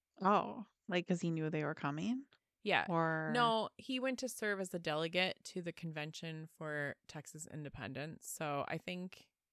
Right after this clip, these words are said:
Speaker 2: basically he was trying to do some political type thing, but also he kinda seemed
Speaker 1: Yeah.
Speaker 2: like a little bitch 'cause he, like, was like, "I will go talk about our independence, but I'm not gonna stay here and fight."
Speaker 1: Well,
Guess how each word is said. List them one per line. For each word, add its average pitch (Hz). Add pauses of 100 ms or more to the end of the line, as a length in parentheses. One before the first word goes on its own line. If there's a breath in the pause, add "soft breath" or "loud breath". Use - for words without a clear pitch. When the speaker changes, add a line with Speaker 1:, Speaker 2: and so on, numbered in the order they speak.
(280)
Speaker 2:
basically 160
he 160
was 156
trying 147
to 139
do 147
some 147
political 147
type 190
thing, 226
but -
also 170
he 269
kinda 294
seemed 196
Speaker 1:
Yeah. 175
Speaker 2:
like -
a 294
little 285
bitch 220
'cause 202
he, 185
like, 156 (540 soft breath)
was 208
like, 196
"I 370
will 392
go 302
talk -
about 196
our 180
independence, 165
but 175
I'm 165
not 160
gonna 165
stay 147
here 156
and 147
fight." 214 (1080 loud breath)
Speaker 1:
Well, 285